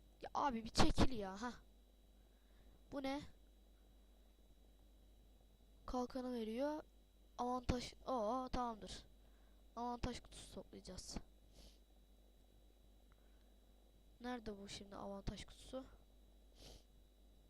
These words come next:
Hadi gel kuçu kuçu kuçu. Avantaj kutusu. Kuçu,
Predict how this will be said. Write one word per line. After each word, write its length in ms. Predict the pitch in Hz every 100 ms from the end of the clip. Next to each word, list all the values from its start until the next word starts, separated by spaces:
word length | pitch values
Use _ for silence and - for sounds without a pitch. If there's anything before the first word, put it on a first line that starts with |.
| - - - - - - - - - - - - -
Hadi 400 | 269 233 226 233
gel 140 | 247 220
kuçu 260 | - -
kuçu 200 | - -
kuçu. 240 | - - - - - - - - - -
Avantaj 420 | 208 202 247 262
kutusu. 800 | - - - - 262 247 240 247 - - - - - -
Kuçu, 680 | - - - 277 262 254